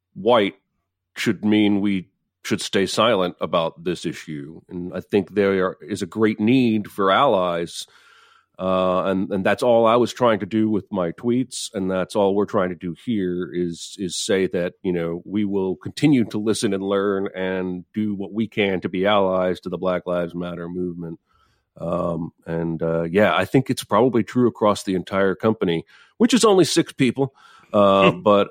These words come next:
Speaker 1: uh, that we, uh, we fully support this movement,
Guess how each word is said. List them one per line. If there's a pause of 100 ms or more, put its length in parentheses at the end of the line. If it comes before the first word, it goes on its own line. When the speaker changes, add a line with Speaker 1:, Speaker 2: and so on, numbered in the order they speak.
Speaker 1:
uh,
that
we,
uh, (240)
we
fully
support
this
movement,